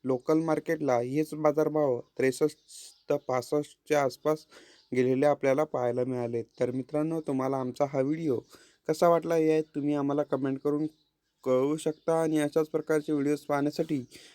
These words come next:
आपल्या YouTube चॅनलला आवर्जून सबस्क्राईब करा व त्यासोबत बेल आयकॉन नक्की दाबा.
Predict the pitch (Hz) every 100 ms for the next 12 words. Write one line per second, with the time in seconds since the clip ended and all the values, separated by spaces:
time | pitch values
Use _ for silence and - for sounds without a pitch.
0 | _ 120 127 156 139 127 143 - 156 165
1 | 156 123 123 127 135 139 151 151 147 -
2 | 160 151 - 160 147 123 120 131 - 135
3 | 156 127 127 139 135 123 151 151 123 -
4 | 120 117 117 113